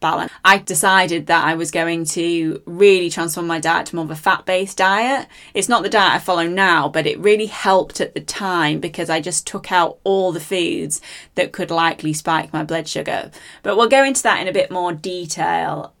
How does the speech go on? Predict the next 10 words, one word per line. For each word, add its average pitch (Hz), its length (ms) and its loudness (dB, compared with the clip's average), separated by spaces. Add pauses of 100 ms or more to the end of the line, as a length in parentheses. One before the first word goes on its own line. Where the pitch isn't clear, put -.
(260)
later, 175 880 -4 (800)
because 214 560 2 (1500)
you 247 220 2
may 247 200 2
be 220 120 8
experiencing 180 720 0
some 190 160 -4
of 180 160 -2
these 165 200 -2
symptoms 160 800 -6